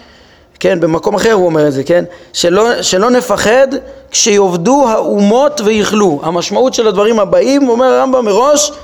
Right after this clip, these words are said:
אה, זה אובדן האומות. כן,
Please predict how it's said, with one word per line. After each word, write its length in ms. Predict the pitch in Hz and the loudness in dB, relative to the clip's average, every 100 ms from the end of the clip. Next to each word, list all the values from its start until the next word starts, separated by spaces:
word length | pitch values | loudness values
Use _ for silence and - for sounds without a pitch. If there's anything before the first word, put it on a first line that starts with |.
| - - - - - - | -20 -20 -20 -20 -20 -2
אה, 500 | 196 185 190 190 185 185 - 185 | 0 2 2 2 2 -2 -6 -6
זה 180 | 165 | -2
אובדן 380 | 196 175 220 247 | 0 0 0 0
האומות. 680 | 240 240 233 254 180 - - - - - - | 0 0 2 2 0 -6 -16 -18 -18 -20 -6
כן, 240 | 190 202 | -2 0